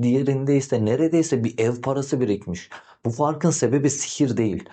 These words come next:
Sadece fahiş komisyonlar ödemeden dünyanın en iyi şirketlerine ortak olmanın bileşik getirisi. Dostlar, özetle durum şu. Borsa bir kumarhane değildir. Eğer siz onu kumarhane gibi kullanmazsanız.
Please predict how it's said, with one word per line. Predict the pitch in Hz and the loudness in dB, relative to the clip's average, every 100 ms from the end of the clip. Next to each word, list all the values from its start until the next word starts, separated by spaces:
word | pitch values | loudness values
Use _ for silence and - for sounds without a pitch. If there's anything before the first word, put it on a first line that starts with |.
| - | -20
Sadece | - - 117 113 139 120 123 143 | -8 -6 -2 -2 0 0 0 -2
fahiş | 135 95 101 120 156 | -6 -4 -2 -4 -8
komisyonlar | - 117 107 - 113 104 101 95 | -6 -4 -4 -2 -2 0 0 -2
ödemeden | 98 95 131 135 110 113 107 | -2 0 0 0 0 -2 -2
dünyanın | 104 117 135 151 143 | 0 2 0 -2 -2
en | 165 | 0
iyi | 185 | 0
şirketlerine | 180 165 - 156 147 143 139 | 0 -4 -2 -4 0 0 2
ortak | 107 107 156 143 | 0 0 -2 -2
olmanın | 120 104 101 139 175 _ | -2 -2 -4 -4 -10 _
bileşik | - 101 92 90 - | -4 -2 0 -4 -12
getirisi. | - - 82 85 - - - _ _ | -10 -6 -6 -8 -12 -14 -16 _ _
Dostlar, | 110 110 104 - - - - - - | -2 0 -2 -6 -6 -8 -20 -16 0
özetle | 175 131 104 98 104 | 2 2 0 0 0
durum | 135 131 95 - | 0 0 -4 -12
şu. | - 87 - - - _ | -2 -2 -2 -16 -20 _
Borsa | 110 110 143 156 - 131 160 - | -2 2 2 0 -4 -4 -4 -4
bir | 117 135 | -2 -2
kumarhane | - 113 98 92 95 120 101 | 0 -2 0 -2 -2 -2 0
değildir. | 95 85 80 - - _ | -2 -2 -6 -12 -20 _
Eğer | 113 98 | -4 -2
siz | 90 90 98 | -2 -2 -2
onu | 95 92 | -2 -2
kumarhane | 98 101 104 101 | -2 -2 -2 -2
gibi | 87 85 117 131 - | -4 -2 -2 -2 -4
kullanmazsanız. | - 90 87 87 87 - 80 - - | -2 0 2 0 -2 -4 -12 -12 -16